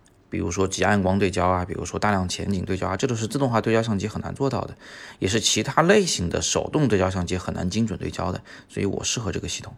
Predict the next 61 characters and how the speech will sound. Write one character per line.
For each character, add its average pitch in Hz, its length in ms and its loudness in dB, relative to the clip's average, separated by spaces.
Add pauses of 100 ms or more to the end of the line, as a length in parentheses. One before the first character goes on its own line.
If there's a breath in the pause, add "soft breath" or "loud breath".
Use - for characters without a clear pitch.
(680 loud breath)
那 185 100 4
么 165 120 6
我 110 140 8
也 151 80 10
反 104 260 -2
思 - 220 2
了 180 100 6
一 101 80 4
下， 90 120 0
就 - 80 -6
是 - 120 -2
我 85 160 -2
之 - 120 -4
前 101 240 2
呢， 110 180 4 (340 loud breath)
哎 98 100 -6
呀， 110 60 -2
一 190 160 2
直 113 140 2
跟 101 140 2
大 92 120 2
家 92 140 -2
使 95 140 -2
劲 147 120 2
强 90 160 0
调 90 120 -2
啊， 95 100 0
单 117 220 2
反 104 120 2
的 90 60 0
时 92 140 -2
代 110 140 2
过 131 180 2
去 117 160 -4
了 101 80 2
呀， 98 260 4
单 107 160 0
反 92 260 0 (600 loud breath)
这 98 120 -6
个 95 180 2
又 107 220 4
重 104 360 2
又 101 140 4
大， 98 420 -2 (200 soft breath)
是 - 120 -10
吧？ - 220 -4 (600)
那 92 340 -2
现 110 200 -2
在 104 100 4
我 90 200 0
也 104 100 4
要 98 120 4
反 80 180 -4
思 78 120 -6
一 90 40 -2
下 92 100 0
这 90 100 -8
个 - 80 -14
事 - 120 -6
情 - 140 -10
了 104 60 -16